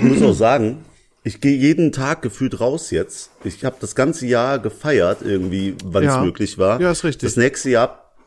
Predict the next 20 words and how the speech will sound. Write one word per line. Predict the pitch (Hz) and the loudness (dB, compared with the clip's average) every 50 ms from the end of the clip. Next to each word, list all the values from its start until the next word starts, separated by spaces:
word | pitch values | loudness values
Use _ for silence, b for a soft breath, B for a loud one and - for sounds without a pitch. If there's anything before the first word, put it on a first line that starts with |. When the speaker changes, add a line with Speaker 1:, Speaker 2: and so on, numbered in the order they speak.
| _ | _
Speaker 1:
brauche | - 113 117 127 | 0 4 4 4
ich | 127 - | 4 2
eine | 120 104 | 0 -2
Pause. | - 104 104 107 110 92 78 71 | 0 2 4 4 4 4 2 0
Also | 71 82 | 0 2
das | - 110 - - | 0 0 0 0
kann | - 135 123 | 0 0 0
ich | 113 | 0
schon | - 120 104 | 0 0 0
mal | 98 87 | 2 2
sagen | 95 98 101 101 92 | 4 4 4 4 2
mit | 80 69 - | 0 -4 -4
Vorsätzen. | - 82 78 76 71 78 78 - - 92 - | -4 -2 -2 0 0 -2 -4 -4 -8 -10 -10
Ich | - - - - | -10 -12 -12 -4
brauche | - 98 107 123 - - | 0 2 2 2 0 -2
echt | - 113 - - 117 | -6 -6 -6 -4 -4
mal | 110 | -4
ein | 101 98 | -4 -4
bisschen | 101 101 - - 95 87 | -6 -8 -6 -4 -4 -4
Ruhe. | 92 101 98 90 - - | -2 -2 -2 -2 -2 -6